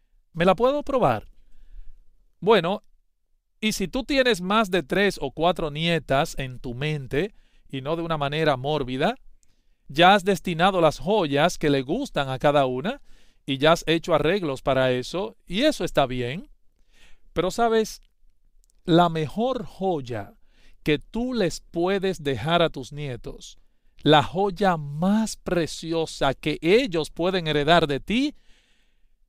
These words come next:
es la joya de un espíritu tierno y sereno. No las quejas y las protestas contra el abuelo. Cada vez que voy a la casa de los abuelos, la abuela siempre molesta al abuelo.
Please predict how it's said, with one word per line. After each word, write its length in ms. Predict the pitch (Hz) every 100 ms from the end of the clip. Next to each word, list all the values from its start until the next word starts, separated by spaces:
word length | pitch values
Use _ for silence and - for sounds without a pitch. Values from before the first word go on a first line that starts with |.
| _ -
es 200 | 156 -
la 160 | 160
joya 420 | 113 160 147 131
de 60 | 131
un 100 | 151
espíritu 580 | 156 - 170 151 139 127
tierno 760 | - 143 180 208 196 202 202 -
y 140 | - 139
sereno. 720 | - 113 120 120 107 - - - _ _ _ - _ _ _ _ _ _ _ -
No 320 | 120 127 175
las 220 | 185 -
quejas 560 | - 208 151 156 180 -
y 100 | 143
las 160 | 139
protestas 560 | - 135 156 160 139 -
contra 280 | 131 131 123
el 60 |
abuelo. 420 | 120 139 170 131 - - - _ _ _ _ - - _ _ _ _ _ _ _ _ _ _ - -
Cada 340 | 214 240 202
vez 300 | 165 208 220
que 140 | 208
voy 240 | 151 170 202
a 80 | 170
la 120 | 139
casa 360 | - 190 185
de 100 | 156
los 180 | 143 143
abuelos, 580 | 135 135 233 277 269 -
la 100 | 160
abuela 360 | 143 151 208 196
siempre 380 | - 196 202 190
molesta 460 | 139 143 190 -
al 80 | 160
abuelo. 500 | 160 156 151 123 110